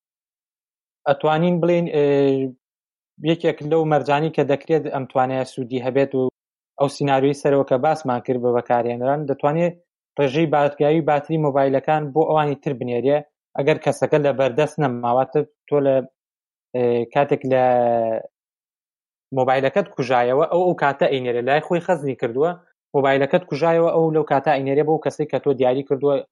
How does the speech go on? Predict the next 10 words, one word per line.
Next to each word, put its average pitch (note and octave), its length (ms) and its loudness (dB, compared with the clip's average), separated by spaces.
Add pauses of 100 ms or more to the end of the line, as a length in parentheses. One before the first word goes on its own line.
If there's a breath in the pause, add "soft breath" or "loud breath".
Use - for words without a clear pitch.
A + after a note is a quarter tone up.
(380)
لە B2+ 100 -2
کاتی C#3+ 460 -2
تەواوبوونی C3+ 640 0
شەحنی C3 340 -6
مۆبایلەکەتا A#2 640 0 (1400)
ئەم C#3+ 220 -2
زانیاری B2 460 2
بۆ C3+ 160 2
بڕات C3 380 0
و C3+ 100 2